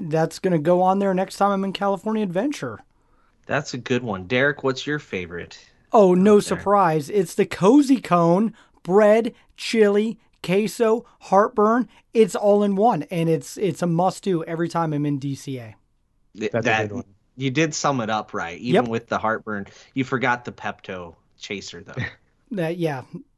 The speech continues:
Speaker 1: Usually Tums. That, I use your Tums
Speaker 2: Yeah.
Speaker 1: at the park, Doug.
Speaker 2: Yeah, <laughs> you, you did. So, um, my favorite is, can I just say the Pacific Wharf area? Because now that I have teens and tweens,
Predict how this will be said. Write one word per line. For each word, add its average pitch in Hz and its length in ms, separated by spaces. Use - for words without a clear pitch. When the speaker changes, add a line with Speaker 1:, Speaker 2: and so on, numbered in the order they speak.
Speaker 1:
Usually 185 360
Tums. 196 500
That, 185 220
I 175 80
use 185 360
your 196 200
Tums 185 420
Speaker 2:
Yeah. 160 80
Speaker 1:
at 151 80
the 143 80
park, 147 340
Doug. 135 300
Speaker 2:
Yeah, 110 320
<laughs> - 40
you, 147 160
you 147 180
did. 110 380
So, 170 400
um, 127 400
my 151 260
favorite 143 640
is, 131 300
can 160 240
I 143 180
just 220 340
say 208 160
the 160 140
Pacific 156 640
Wharf 131 540
area? 95 580
Because 139 300
now 156 200
that 202 140
I 160 100
have 123 380
teens 165 460
and 117 120
tweens, 123 640